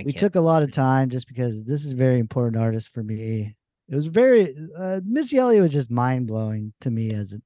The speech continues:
Speaker 1: as a, as a kid. I was about, what, thirteen, fourteen? Just hit me. So
Speaker 2: Yeah, ninety-seven, I was ten years old seeing that
Speaker 1: Yeah.
Speaker 2: video, and it blew my
Speaker 1: Yeah.
Speaker 2: mind, man.
Speaker 1: Yeah.
Speaker 2: I, you know, the,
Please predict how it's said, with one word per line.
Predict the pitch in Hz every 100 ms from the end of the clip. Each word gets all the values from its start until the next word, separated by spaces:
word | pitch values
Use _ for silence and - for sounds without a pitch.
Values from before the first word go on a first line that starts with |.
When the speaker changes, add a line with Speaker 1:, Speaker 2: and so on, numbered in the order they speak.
| _
Speaker 1:
as | 135 104
a, | 104 _ _ _
as | 123 113
a |
kid. | 104 - 117 101 92 _ _
I | 127
was | 117
about, | 117 113 101 - _ _ _ _
what, | 107 90 _ _
thirteen, | 123 123 147 139 131
fourteen? | - 139 139 151 139 131 _ _ _ _ _ 143
Just | 127 - - - -
hit | 139 135
me. | 117 110 - _ _ _ _ _ _
So | -
Speaker 2:
Yeah, | 131 131 120
ninety-seven, | 123 135 131 - 143 147
I | 131
was | 117 - _ _
ten | - 123 127
years | 123 104
old | 117 107
seeing | - 101 104
that | 98 87
Speaker 1:
Yeah. | 107 104 107 _ _
Speaker 2:
video, | 120 113 107 107 101 92
and | 98
it | 107
blew | 98 131 131
my | 113 101
Speaker 1:
Yeah. | 98
Speaker 2:
mind, | 107 110 101 95
man. | 92 95 92 95
Speaker 1:
Yeah. | - -
Speaker 2:
I, | 95 92
you | 80 107
know, | 98 98 -
the, | 101